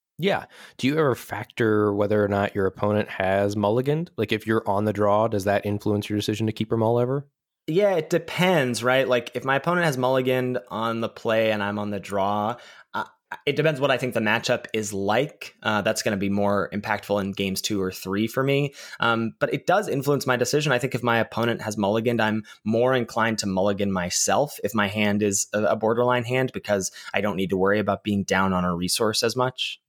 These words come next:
Speaker 1: Yeah, that makes sense to me.
Speaker 2: And then if you have mulliganed, how do you choose what cards to keep, right? How do you choose which of your seven or which two of your seven you have to pitch?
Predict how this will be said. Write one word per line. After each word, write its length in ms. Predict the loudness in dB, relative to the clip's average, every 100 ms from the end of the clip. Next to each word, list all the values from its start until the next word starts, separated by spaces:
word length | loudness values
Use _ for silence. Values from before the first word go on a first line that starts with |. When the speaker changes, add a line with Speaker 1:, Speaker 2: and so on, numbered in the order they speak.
| -4
Speaker 1:
Yeah, 260 | -2 -2 -6 -6
that 140 | -2
makes 160 | -2 0
sense 180 | -2 0
to 80 |
me. 140 | -2 -2 _ _ _
Speaker 2:
And 140 | -2 0
then 120 | 0
if 120 | -2
you 140 | -4 -4
have 400 | -2 0 2 2
mulliganed, 640 | 0 0 -2 -4 -6 -8 -14 _ _
how 160 | -2 0
do 60 |
you 140 | 0 -2
choose 440 | 0 0 0 0
what 180 | 0 0
cards 320 | 2 0 0
to 80 | -8
keep, 340 | -6 -6 -8 -6
right? 180 | -4 -2
How 80 |
do 80 | 0
you 80 | 0
choose 320 | 0 0 2
which 320 | 0 -2 -6 -8 -6
of 140 | -2 0
your 120 | 0
seven 560 | 2 0 0 0 0 -2
or 500 | -2 0 0 -2 -8
which 240 | -8 -6 -2
two 180 | 0 0
of 80 |
your 80 | 0
seven 300 | -2 -2 -2
you 60 | -4
have 140 | -4
to 80 | -8
pitch? 440 | -8 -8 -10 -14